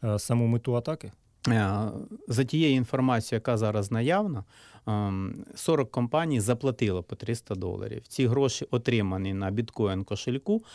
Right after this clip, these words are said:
Speaker 2: але за цими грошима ніхто не прийшов. А, якщо зловмисник має ціллю отримати кошти, то він за ними приходить. В даному випадку це виглядає як ширма, як те, що, м, створено за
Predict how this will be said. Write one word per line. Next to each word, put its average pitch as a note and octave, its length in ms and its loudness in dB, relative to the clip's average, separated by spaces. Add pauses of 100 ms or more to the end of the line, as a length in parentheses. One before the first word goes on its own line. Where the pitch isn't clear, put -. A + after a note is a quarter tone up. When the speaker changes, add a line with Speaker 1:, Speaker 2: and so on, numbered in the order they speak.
(160)
Speaker 2:
але A#2 200 0
за A2+ 140 -2
цими C#3+ 260 0
грошима A#2 440 0
ніхто A2 320 0
не A2+ 120 0
прийшов. G#2 500 -6 (480)
А, F#2 360 -2
якщо A#2+ 300 2
зловмисник C#3 640 2
має A#2+ 280 2
ціллю A2 500 0
отримати A2+ 500 0
кошти, E3+ 400 0
то A2+ 100 -6
він B2 160 2
за A2 100 0
ними G#2+ 240 2
приходить. - 640 -6 (300)
В A2 60 -6
даному D#3+ 320 2
випадку B2+ 440 -2
це - 160 0
виглядає A#2 580 2
як A2+ 200 0
ширма, F#2+ 520 -2
як G2 220 -4
те, C3+ 200 0
що, - 320 -2 (400)
м, A2 880 0
створено C#3 680 2 (100)
за C3 400 2